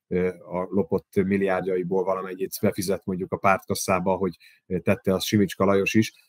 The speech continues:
Nos, a lopott pénznek nem pártkasszában, hanem államkasszában van a helye, tehát, ö, én elfogadhatatlannak tartom ezt a, ö, hozzáállást, és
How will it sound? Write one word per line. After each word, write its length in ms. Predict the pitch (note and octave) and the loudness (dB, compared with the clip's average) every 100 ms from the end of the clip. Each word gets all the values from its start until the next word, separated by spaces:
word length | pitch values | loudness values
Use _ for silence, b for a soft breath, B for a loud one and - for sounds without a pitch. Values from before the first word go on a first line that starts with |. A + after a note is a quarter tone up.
| _ | _
Nos, 240 | B2 A2+ G#2+ | 0 2 6
a 60 | |
lopott 320 | A2 C3+ A#2 | 6 8 4
pénznek 460 | - B2 A2+ A#2+ A#2 | 4 2 4 0 -2
nem 280 | - B2 A2 | 0 0 2
pártkasszában, 720 | G#2+ G#2+ - G#2+ A2 G#2 G#2 | 2 2 0 0 0 0 0
hanem 200 | G#2+ G#2+ | -2 0
államkasszában 800 | A2+ G2 F2 F2+ - E2+ E2+ E2+ | 2 2 0 -4 -4 -4 -4 -6
van 120 | E2+ | -6
a 220 | E2+ E2 _ _ _ - E2+ | -8 -12 _ _ _ -12 0
helye, 400 | F#2 F#2 G#2+ - _ | 4 6 4 -2 _
tehát, 360 | F#2 F2+ F#2 F2 - | -6 -4 -4 -4 -4
ö, 120 | F#2+ | -2
én 160 | F2+ F#2 | -2 -2
elfogadhatatlannak 920 | F#2+ - F2 E2+ F2+ E2+ F2+ E2+ E2 | -2 -2 -2 -4 -6 -6 -4 -6 -4
tartom 380 | F#2 F2 - F2+ | -2 -2 -2 -4
ezt 280 | F2 - - | -4 -6 -2
a, 200 | F2 - _ _ _ | -4 -4 _ _ _
ö, 160 | D#2+ D#2+ | -2 -2
hozzáállást, 920 | - F#2 F#2+ G2 F#2 F#2 F#2+ G#2 - - | -2 2 2 4 2 4 2 0 0 -2
és 240 | G#2 - | 0 -2